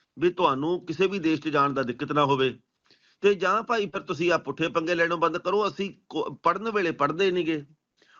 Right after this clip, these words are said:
ਉਦੋਂ ਕਹਿੰਦੇ ਨੇ ਪੜ੍ਹਨ ਨੂੰ ਚਿੱਤ ਨਹੀਂ ਕਰਦਾ ਗਾ, ਤੇ ਫਿਰ ਜਦੋਂ ਬਾਹਰ ਜਾਂਦੇ ਸਾਡੇ ਕੋਲੋਂ ਕਰਾਉਣਾ ਕੀ ਆ ਕਿਸੇ ਨੇ? ਤੇ ਏਜੰਟਾਂ ਦੇ ਕੋਲੇ ਅਸੀਂ ਆਪ ਫਸਦੇ ਆ।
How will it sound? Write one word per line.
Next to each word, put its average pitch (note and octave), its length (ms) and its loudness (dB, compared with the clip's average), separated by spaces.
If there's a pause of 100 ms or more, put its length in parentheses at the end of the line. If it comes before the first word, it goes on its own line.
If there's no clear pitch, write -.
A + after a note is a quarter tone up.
(100)
ਉਦੋਂ G3 220 6
ਕਹਿੰਦੇ G3+ 240 -4
ਨੇ F#3 140 0
ਪੜ੍ਹਨ F3 240 0
ਨੂੰ E3 180 -2
ਚਿੱਤ D#3+ 200 -2
ਨਹੀਂ E3 160 -4
ਕਰਦਾ D#3 300 2
ਗਾ, D3 280 -4 (580)
ਤੇ F#3 80 0
ਫਿਰ G3+ 240 2
ਜਦੋਂ G3+ 200 2
ਬਾਹਰ E3+ 260 2
ਜਾਂਦੇ G3+ 240 -6
ਸਾਡੇ F#3+ 200 -2
ਕੋਲੋਂ G#3 200 0
ਕਰਾਉਣਾ G3+ 400 2
ਕੀ G#3 200 -6
ਆ G3 60 -2
ਕਿਸੇ C3 220 -2
ਨੇ? A#2+ 220 -6 (420)
ਤੇ G3 180 2
ਏਜੰਟਾਂ E3 400 2
ਦੇ G3+ 120 -2
ਕੋਲੇ F#3 240 0
ਅਸੀਂ D#3 220 -2
ਆਪ C3+ 220 2
ਫਸਦੇ D#3 360 0
ਆ। F3 220 -2